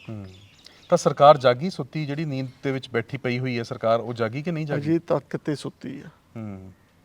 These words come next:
Speaker 2: ਅਜੇ ਤੱਕ ਸੁੱਤੀ ਆ। ਕੰਸਰਨਡ ਡਿਪਾਰਟਮੈਂਟਸ, ਚਾਹੇ ਡੀ ਸੀ ਹੋਵੇ,
Speaker 1: ਹੂੰ।
Speaker 2: ਚਾਹੇ, ਅ, ਇਰੀਗੇਸ਼ਨ ਓਬਲੀਕ ਮਾਈਨਿੰਗ ਡਿਪਾਰਟਮੈਂਟ ਹੋਵੇ,
Speaker 1: ਜੀ।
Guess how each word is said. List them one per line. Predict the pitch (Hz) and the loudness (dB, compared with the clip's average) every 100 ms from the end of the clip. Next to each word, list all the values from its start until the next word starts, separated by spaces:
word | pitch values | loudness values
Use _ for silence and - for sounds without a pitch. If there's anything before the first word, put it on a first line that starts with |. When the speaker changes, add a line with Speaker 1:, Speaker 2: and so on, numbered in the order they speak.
| _ _ _ _ _ _ _ - | _ _ _ _ _ _ _ -10
Speaker 2:
ਅਜੇ | 143 143 | -6 -6
ਤੱਕ | 151 135 139 | -6 -8 -8
ਸੁੱਤੀ | - 131 - 165 | -10 -10 -8 -4
ਆ। | 170 | -4
ਕੰਸਰਨਡ | - 139 139 - 139 151 151 | -4 -6 -6 -2 -2 -2 -4
ਡਿਪਾਰਟਮੈਂਟਸ, | 131 - 131 131 143 151 165 - - _ _ _ _ - - _ _ - - - _ - - - | -8 -6 -6 -6 -2 -2 -2 -10 -16 _ _ _ _ -20 -20 _ _ -20 -20 -20 _ -20 -20 -6
ਚਾਹੇ | 139 143 | -4 -4
ਡੀ | 175 - | -6 -12
ਸੀ | - 165 | -8 -4
ਹੋਵੇ, | 156 151 165 160 _ _ _ 110 | -2 -2 -4 -8 _ _ _ -16
Speaker 1:
ਹੂੰ। | 104 95 _ | -16 -18 _
Speaker 2:
ਚਾਹੇ, | - - 131 147 147 151 139 240 _ _ _ _ _ _ _ 170 | -4 -2 0 2 4 2 0 -10 _ _ _ _ _ _ _ -10
ਅ, | 127 120 98 - - | -8 -6 -8 -14 -10
ਇਰੀਗੇਸ਼ਨ | 165 143 143 156 - 156 143 - | -4 -2 0 -2 -2 -4 -6 -8
ਓਬਲੀਕ | 135 143 143 143 | -8 -4 -6 -4
ਮਾਈਨਿੰਗ | 127 143 143 147 | -4 -2 -4 -4
ਡਿਪਾਰਟਮੈਂਟ | - 143 135 147 139 | 0 0 0 -6 -4
ਹੋਵੇ, | 156 143 156 - | -4 -4 -8 -12
Speaker 1:
ਜੀ। | 104 98 | -14 -14